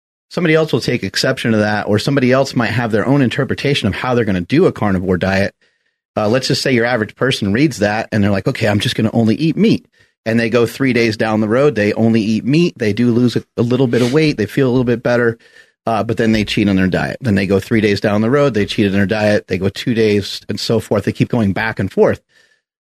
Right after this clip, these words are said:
We don't know what the ramifications of that diet is <laughs> because now you're starting to mix eating tremendous amounts of fat, tremendous amounts of food overall, probably over-consuming calories. Uh, and you're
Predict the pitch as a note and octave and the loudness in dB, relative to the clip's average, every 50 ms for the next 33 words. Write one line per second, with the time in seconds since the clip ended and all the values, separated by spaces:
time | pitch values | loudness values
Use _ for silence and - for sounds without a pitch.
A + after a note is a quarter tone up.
0 | _ _ _ _ _ _ _ G#2 G#2+ C#3 G#3 C4 F3 A#2+ B2+ E3 B3 G3+ - A2 | _ _ _ _ _ _ _ -4 -2 -2 -2 0 0 0 2 2 0 0 0 -2
1 | G2 G2+ G2 G2 F#2+ - - B2 A2 G2+ - F#2 E2+ E2 D#2+ A#2 E3+ F#3+ - - | -2 0 0 -2 -2 -2 -2 -2 -2 0 -2 -2 -2 -2 -2 -4 -4 -4 -4 -2
2 | E2+ E2 E2+ E2 G#2 B2 D3 - - - - - - - _ _ D3+ B2 - A2 | -2 0 0 0 0 0 0 0 0 0 -2 -2 -6 -14 _ _ -4 -2 0 0
3 | A2+ C3+ G3 A3+ E3+ A#2+ G#2+ G#2 - C#3 A#2 A2 G#2+ G#2+ A2 A#2 A2+ - - - | 0 0 0 2 2 2 0 0 0 -2 -2 0 2 2 2 0 0 -4 -6 -8
4 | - - - - - - - - - - _ _ _ _ _ B2+ C3 C#3+ C3+ A#2 | -8 -12 -18 -18 -18 -18 -18 -20 -20 -20 _ _ _ _ _ 0 0 2 0 0
5 | - A#2 A2+ B2 D3 E3+ - - C3+ B2+ C3 B2+ - A2+ - - - A2+ A#2+ C#3+ | 2 0 0 2 0 0 0 0 0 0 0 0 -2 -4 -4 -4 -4 -4 -2 -2
6 | E3+ E3 - - - A2+ G#2+ A2+ B2 A#2 - A2+ A2 A2 G2 - - - - - | -4 -6 -6 -4 -2 0 2 2 0 2 0 0 0 0 -2 -4 -8 -8 -4 0
7 | C3 C3+ E3 E3 B2+ A2 A2 G2+ G2+ G#2 G#2 A2+ C3+ E3 F#3 - - A2+ G#2 G#2 | 0 2 2 2 2 2 0 0 0 2 2 2 2 2 0 0 -2 -2 0 0
8 | - G#2 A#2 A#2+ C3+ B2+ - A2 G#2 - - C3+ B2+ A#2+ G#2+ G2 - - - A2+ | 2 2 2 2 0 0 0 0 0 2 2 2 2 4 2 0 -2 -4 -4 -2
9 | B2 C3+ D3 D#3+ F3 F3+ - - _ _ _ _ _ _ _ _ _ _ - G#2 | 0 0 2 2 0 0 -4 -8 _ _ _ _ _ _ _ _ _ _ -4 -2
10 | G2 - - G2+ A2 A#2+ C3 D3 C3+ A2+ G#2+ A2 G#2 A2 | -2 -2 -2 -2 0 2 2 2 4 2 2 2 0 -2